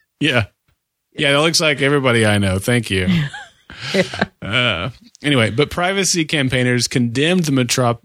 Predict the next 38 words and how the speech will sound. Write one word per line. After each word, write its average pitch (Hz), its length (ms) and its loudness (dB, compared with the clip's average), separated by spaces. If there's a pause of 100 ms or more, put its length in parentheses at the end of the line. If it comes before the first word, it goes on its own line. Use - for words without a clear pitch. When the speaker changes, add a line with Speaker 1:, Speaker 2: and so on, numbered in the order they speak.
Speaker 1:
Metropolitan 123 840 0
Police 123 320 2
Speaker 2:
Have 294 160 -2
you - 100 4
seen 233 100 4
this 107 220 0
Speaker 1:
Commissioner's - 20 -2
Speaker 2:
person? 196 440 0
Speaker 1:
Yeah. 139 180 0 (1080)
<laughs> 180 1400 -2
Yeah. 110 240 2 (460)
Uh, 139 280 2 (140)
condemned 170 400 2
the 175 40 0
Metropolitan 143 680 0
Police 127 300 0
Commissioner's 120 460 0
suggestion. 117 760 0 (300)
The 135 60 0
proposals 143 680 2
on 131 120 4
increasing 190 640 2
the 139 80 2
amount 127 260 2
of 113 80 0
privacy, 120 720 0 (220)
uh, 110 160 0 (200)
privately 139 640 2
owned 131 460 2
C 135 220 2
C 123 160 0
T 123 220 -2
V 139 180 0
cameras 117 400 0
are 101 120 -2
quite 165 460 -2
frankly 127 580 0
Orwellian 120 1040 2